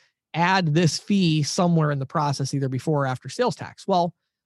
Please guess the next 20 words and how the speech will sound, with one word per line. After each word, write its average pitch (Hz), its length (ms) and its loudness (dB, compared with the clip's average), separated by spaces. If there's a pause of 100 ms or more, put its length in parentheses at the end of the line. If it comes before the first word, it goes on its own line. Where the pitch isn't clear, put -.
(120)
that 208 120 0
actually 269 300 2
is 151 120 4
not 170 240 4
a 185 40 -2
huge 151 300 -2
deal 208 160 2
for 156 120 -2
most 147 200 -2
point 143 140 -4
of 123 80 -6
sale 175 180 0
companies. 117 520 -10 (240)
They 185 180 0
may 220 160 0
not 156 160 0
have 165 200 2
that 135 160 -2
feature 139 300 -2
now, 139 500 0